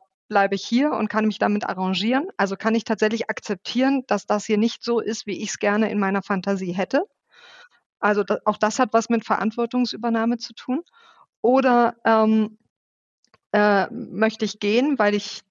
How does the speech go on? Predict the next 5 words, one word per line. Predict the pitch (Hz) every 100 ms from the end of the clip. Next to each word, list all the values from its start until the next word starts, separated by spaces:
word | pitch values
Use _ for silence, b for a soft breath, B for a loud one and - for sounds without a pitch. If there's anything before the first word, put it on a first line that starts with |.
| _
diesen, | 220 202 220 214
diese | 214 208
Diskrepanz | 196 - - - 208 214 -
nicht | 185 -
aushalte? | 202 - 247 233 240